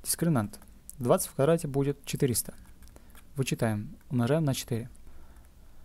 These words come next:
Двести пятьдесят шесть, тогда останется сто сорок четыре.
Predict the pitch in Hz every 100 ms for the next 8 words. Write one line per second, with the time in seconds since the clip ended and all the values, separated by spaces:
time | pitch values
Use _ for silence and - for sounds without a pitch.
0 | - - - - - - - - - -
1 | - - - - - - 127 139 135 123
2 | 120 - 175 180 - 131 135 135 156 160
3 | 143 - 156 156 - 143 143 - 143 113